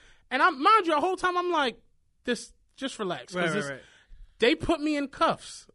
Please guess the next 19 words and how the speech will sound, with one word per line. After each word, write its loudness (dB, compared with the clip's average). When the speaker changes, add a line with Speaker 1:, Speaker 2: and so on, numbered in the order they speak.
Speaker 1:
and 0
had 0
me -4
standing -4
there. -4
So -2
the -2
White 4
Marsh 0
cops -2
come -6
up. -8
Now 2
it's, -6
like, -4
seven -4
of 0
them -2
Speaker 2:
Yeah. -6